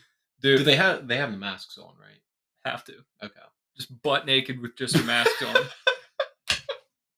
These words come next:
Speaker 1: In an oiled up bounce off.
Speaker 2: I'm trying to picture, like, their bodies.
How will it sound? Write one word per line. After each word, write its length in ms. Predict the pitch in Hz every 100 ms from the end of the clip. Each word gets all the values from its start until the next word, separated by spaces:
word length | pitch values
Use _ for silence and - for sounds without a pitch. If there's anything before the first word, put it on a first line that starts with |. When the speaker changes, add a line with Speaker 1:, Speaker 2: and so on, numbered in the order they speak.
| _ _ _ 320 330
Speaker 1:
In 100 | 143 147
an 140 | 135 131
oiled 260 | 147 170
up 260 | 160 147 120
bounce 340 | 120 120 120
off. 240 | 113 110 131
Speaker 2:
I'm 100 | 135
trying 300 | 165 170 220
to 60 |
picture, 380 | 160 165 165 170
like, 240 | 143 123
their 160 | 117 110
bodies. 540 | 107 101 123 - 156